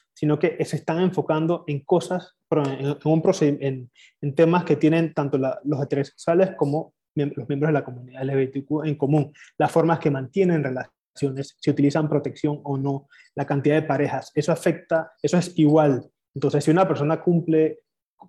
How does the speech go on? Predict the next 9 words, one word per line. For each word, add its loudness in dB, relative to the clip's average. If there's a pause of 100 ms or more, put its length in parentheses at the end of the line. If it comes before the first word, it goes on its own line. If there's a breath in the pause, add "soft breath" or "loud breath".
(120)
tiene 2
una 0
pareja -2
específica -4 (320 soft breath)
o 4
utiliza 2
medidas 2
de, -4
de, -6